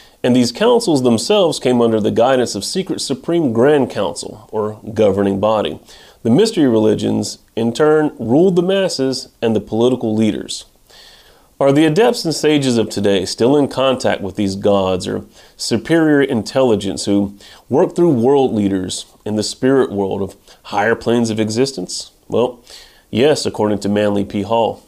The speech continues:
In his book, The Lost Keys of Freemasonry, page eighteen, in Freemasonry is concealed the mysteries of the creation, the answer to the problem of existence, and the path the student must tread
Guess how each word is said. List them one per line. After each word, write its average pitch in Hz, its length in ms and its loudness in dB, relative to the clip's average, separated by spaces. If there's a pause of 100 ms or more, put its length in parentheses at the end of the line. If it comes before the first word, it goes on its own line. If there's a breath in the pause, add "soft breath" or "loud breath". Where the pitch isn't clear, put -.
(240)
In 104 100 -8
his 120 140 0
book, 123 300 -2
The 113 80 2
Lost 123 380 -2
Keys 135 260 0
of 104 100 -4
Freemasonry, 117 640 -2
page 104 300 -2
eighteen, 160 460 -2 (560 loud breath)
in 156 100 0
Freemasonry 196 680 2
is 170 100 0
concealed 151 380 0
the 120 80 2
mysteries 131 440 0
of 117 120 0
the 104 60 -8
creation, - 600 -4 (180)
the 101 200 -2
answer 117 240 -2
to 117 100 -8
the 104 100 -6
problem 110 380 0
of 110 100 0
existence, 104 600 -2
and 92 80 -10
the 92 40 -10
path 143 300 -4
the 127 80 -6
student 113 320 -4
must 101 180 -10
tread 175 380 0